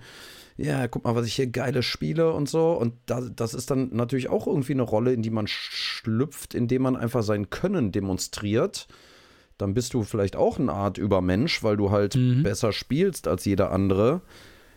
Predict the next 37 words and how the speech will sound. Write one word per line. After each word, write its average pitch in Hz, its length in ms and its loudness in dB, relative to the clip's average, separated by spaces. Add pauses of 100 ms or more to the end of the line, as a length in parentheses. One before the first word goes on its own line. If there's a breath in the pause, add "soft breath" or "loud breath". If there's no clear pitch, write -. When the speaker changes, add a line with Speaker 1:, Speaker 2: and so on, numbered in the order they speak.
Speaker 1:
Ähm, 104 840 2 (500)
Speaker 2:
Und 135 100 4
auch 127 160 2
nur 143 140 6
das 139 260 2
dann 131 160 4
in 127 80 4
dem 120 140 4
Moment 110 260 2
zählt, 120 380 2
ne? 113 80 4
Das 113 120 4
ist 104 140 6
ja - 80 6
Speaker 1:
Ja, 98 60 6
Speaker 2:
das, 113 140 6
Speaker 1:
ja, 104 40 2
Speaker 2:
das 120 140 4
Speaker 1:
genau. 123 120 6
Speaker 2:
Schöne 131 180 4
an 113 100 2
so 110 80 2
einer 104 140 4
Show. 98 340 2 (320)
Speaker 1:
Ja, 92 300 2 (100)
also, 95 360 2
äh, 71 140 -8 (260)
ja, 98 420 2
kann 151 200 -2
ich 131 140 -2
auch 123 160 0
verstehen, 131 580 2
ist - 240 0
dann 139 160 2
aber 117 220 2
eine 113 180 0
andere 120 520 2